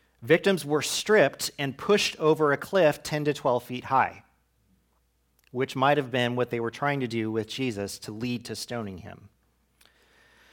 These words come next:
They were then rolled over on their chests, and the first witness, because it was the witnesses who carried out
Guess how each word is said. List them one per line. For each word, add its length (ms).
They 120
were 140
then 280
rolled 340
over 380
on 220
their 140
chests, 640
and 160
the 60
first 420
witness, 520
because 440
it 140
was 160
the 100
witnesses 540
who 120
carried 460
out 540